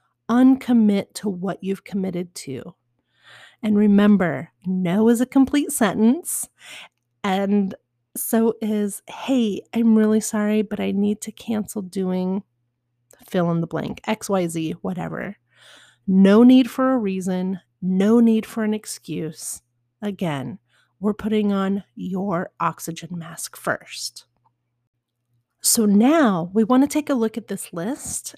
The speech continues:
and look carefully for any shoulds.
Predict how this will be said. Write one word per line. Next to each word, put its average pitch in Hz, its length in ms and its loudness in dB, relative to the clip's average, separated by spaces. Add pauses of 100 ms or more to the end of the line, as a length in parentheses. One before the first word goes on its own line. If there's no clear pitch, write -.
and 202 200 2
look 202 200 -2
carefully 220 680 -2
for 208 320 -6
any 185 440 -2 (120)
shoulds. - 840 -10